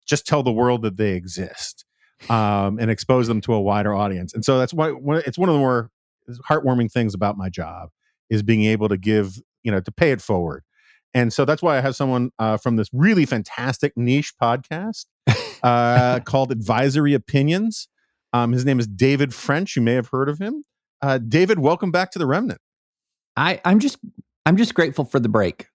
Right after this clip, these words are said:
Speaker 2: you know?
Speaker 1: <laughs>
Speaker 2: Just grateful for the break. It's like I'm,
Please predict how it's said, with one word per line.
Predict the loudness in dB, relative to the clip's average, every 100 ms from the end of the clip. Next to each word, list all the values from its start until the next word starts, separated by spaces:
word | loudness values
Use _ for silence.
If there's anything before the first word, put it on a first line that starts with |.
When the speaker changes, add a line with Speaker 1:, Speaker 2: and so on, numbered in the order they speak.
| _ _ _ 2
Speaker 2:
you | 4
know? | 6 4 2 -2
Speaker 1:
<laughs> | _ _ _ _ _ _ -10
Speaker 2:
Just | -6 -6 -6
grateful | 0 2 2 -2
for | 0 0
the | 2
break. | 2 0 0
It's | 0 2
like | 2
I'm, | 2 -2